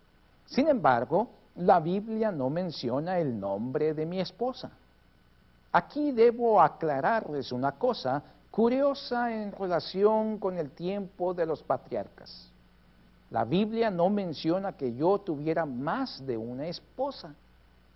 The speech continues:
Ella me presenta como monógamo, esto es, casado con una sola esposa. Esto lo digo para quienes hoy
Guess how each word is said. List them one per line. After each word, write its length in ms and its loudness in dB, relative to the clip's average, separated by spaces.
Ella 520 6
me 200 -2
presenta 640 0
como 300 0
monógamo, 840 2
esto 340 2
es, 360 4
casado 680 0
con 220 0
una 240 -2
sola 340 -4
esposa. 460 -8
Esto 360 4
lo 240 6
digo 640 4
para 240 6
quienes 400 2
hoy 160 8